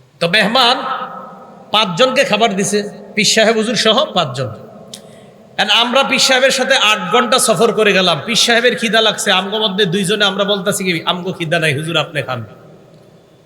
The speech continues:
আট ঘন্টা সফর করে হুজুরের খিদা লাগছে, আমরা দুইজন এমন আল্লাহর ওলি, আমগো খিদা লাগে নাই।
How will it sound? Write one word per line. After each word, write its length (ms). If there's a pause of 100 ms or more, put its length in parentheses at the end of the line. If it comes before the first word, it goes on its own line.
(300)
আট 380
ঘন্টা 260
সফর 340
করে 200
হুজুরের 360
খিদা 220
লাগছে, 300
আমরা 360
দুইজন 420
এমন 220
আল্লাহর 320
ওলি, 200
আমগো 240
খিদা 200
লাগে 200
নাই। 100